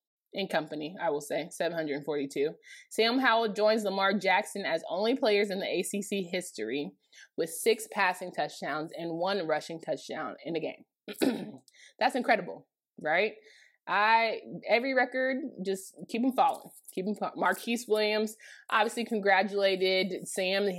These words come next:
as you s-, heard him here on the podcast, talking about how they have a great relationship and he pours into Sam as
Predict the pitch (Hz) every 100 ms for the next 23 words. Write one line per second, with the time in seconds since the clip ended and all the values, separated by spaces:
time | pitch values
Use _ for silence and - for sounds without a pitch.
0 | - 185 185 170 175 180 185 - - -
1 | 214 208 196 202 185 196 190 190 190 -
2 | - _ 233 247 247 233 220 214 214 220
3 | 202 202 214 214 196 196 190 202 196 202
4 | 190 170 185 190 185 175 180 - 180 -
5 | 196 196 165 165 - - - 208 196 196
6 | 190 175 185 180 185 180 190 175